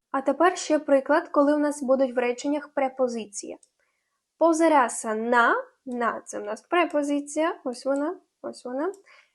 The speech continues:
Я, мня. Позираса на мня. І це мня, звідки ми взяли правильно з цієї вже частини, з другого рядочку, тому що в нас є препозиція в реченні. Позираса на мене. Дивиться на мене.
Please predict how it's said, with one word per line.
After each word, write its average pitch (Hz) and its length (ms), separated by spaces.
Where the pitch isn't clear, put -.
Я, 254 460
мня. 294 480
Позираса 320 560
на 277 180
мня. 269 420
І 226 80
це 220 220
мня, 226 460
звідки 349 340
ми 320 120
взяли 294 300
правильно 254 640
з 359 120
цієї 247 600
вже 240 320
частини, 233 580
з 233 60
другого 233 340
рядочку, 233 540
тому 233 280
що 285 180
в 277 60
нас 277 260
є 269 140
препозиція 247 960
в 208 60
реченні. 240 540
Позираса 320 500
на 269 160
мене. 269 460
Дивиться 311 480
на 285 120
мене. 247 360